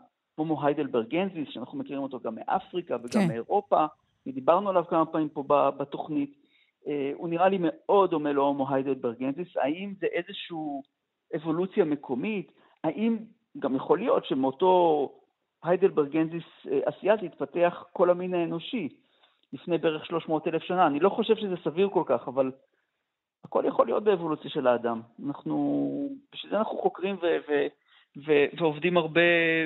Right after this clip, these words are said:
Speaker 1: אה, אה, בשטח, לחפש עוד ועוד, אה, שלדים ועוד ועוד עצמות, אה, לנסות, אה, לפתור את התעלומה הזאת.
Speaker 2: כן. אמרת שהאתר הזה, אה, בסין הוא אתר, אה, מניב,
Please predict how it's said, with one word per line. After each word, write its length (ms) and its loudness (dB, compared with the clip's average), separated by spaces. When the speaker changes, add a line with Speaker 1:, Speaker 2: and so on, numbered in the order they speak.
Speaker 1:
אה, 400 2
אה, 380 -2
בשטח, 540 0
לחפש 380 -6
עוד 240 0
ועוד, 340 -2
אה, 380 -6
שלדים 520 -2
ועוד 320 4
ועוד 220 2
עצמות, 560 -2
אה, 60 -18
לנסות, 480 -10
אה, 360 -2
לפתור 340 0
את 100 0
התעלומה 920 2
הזאת. 320 -6
Speaker 2:
כן. 200 6
אמרת 280 4
שהאתר 540 4
הזה, 360 4
אה, 160 4
בסין 280 2
הוא 140 6
אתר, 340 4
אה, 320 6
מניב, 420 8